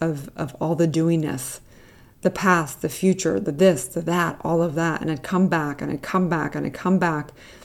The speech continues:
And then what would happen is, I remember there was a point in time that I thought, "Oh my gosh, I have really advanced in meditating because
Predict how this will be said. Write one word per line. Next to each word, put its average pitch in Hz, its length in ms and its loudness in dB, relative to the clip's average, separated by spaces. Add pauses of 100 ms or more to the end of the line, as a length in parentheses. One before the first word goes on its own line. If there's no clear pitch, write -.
(1080)
And 190 160 2
then 214 140 8
what 208 140 8
would 180 100 6
happen 202 440 2
is, 160 320 0 (300)
I 165 60 -4
remember 185 500 6 (320)
there 175 160 4
was 160 100 2
a 165 60 2
point 180 260 2
in 220 80 -2
time 214 280 2
that 165 100 2
I 165 60 2
thought, 165 300 -2
"Oh 180 100 2
my 165 180 2
gosh, 156 400 -2 (100)
I 160 420 0
have 151 180 -4
really 170 600 6
advanced 160 680 2
in 165 400 0
meditating 170 720 2
because 165 320 -2